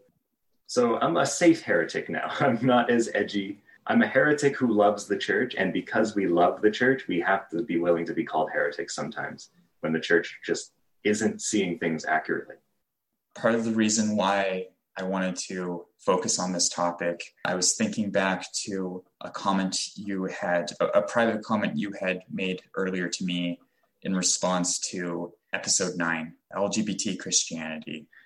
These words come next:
Speaker 2: where you were sort of questioning my friendship with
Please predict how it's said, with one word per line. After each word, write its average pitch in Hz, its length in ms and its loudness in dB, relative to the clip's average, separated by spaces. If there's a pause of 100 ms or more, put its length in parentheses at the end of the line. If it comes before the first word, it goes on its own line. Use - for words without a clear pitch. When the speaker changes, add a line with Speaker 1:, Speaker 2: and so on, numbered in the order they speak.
(120)
Speaker 2:
where 90 500 4
you 95 180 -6
were 92 380 4
sort 92 260 0
of 90 120 -8
questioning 95 720 0 (120)
my 87 520 -2
friendship 92 460 -2 (120)
with 85 220 0